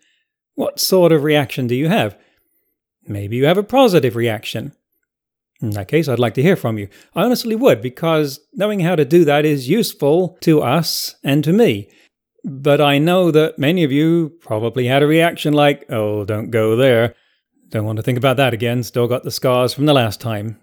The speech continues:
Still trying to stop the different factions within the Department of Environmental Science from fighting." So we organize ourselves into these silos. Another example is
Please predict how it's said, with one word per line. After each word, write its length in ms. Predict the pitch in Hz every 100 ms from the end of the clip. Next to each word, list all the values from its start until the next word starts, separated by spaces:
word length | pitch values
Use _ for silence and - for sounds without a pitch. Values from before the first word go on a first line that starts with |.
| _
Still 300 | - - 107
trying 240 | - 127 127
to 80 | 120
stop 320 | - 135 -
the 60 |
different 300 | 120 143 139
factions 520 | - 143 147 139 127 117
within 260 | 127 131
the 80 | 127
Department 640 | 131 127 127 143 127 131 135
of 200 | 120 117
Environmental 720 | 131 131 139 139 147 127 107
Science 380 | - 110 107 -
from 160 | 120
fighting." 400 | 104 110 104 113 - _ _ _ _ _ _ _ _ _ _ _ _ _ _ _
So 180 | - 160
we 160 | 160 160
organize 560 | 214 190 151 139 131
ourselves 560 | 131 123 143 131 131 120
into 320 | 123 117 120
these 460 | 113 113 117 - - -
silos. 680 | - 165 120 107 127 127 - _ _ _ _ _ -
Another 300 | 143 214 165
example 640 | 127 135 131 131 143 135
is 340 | 131 131 117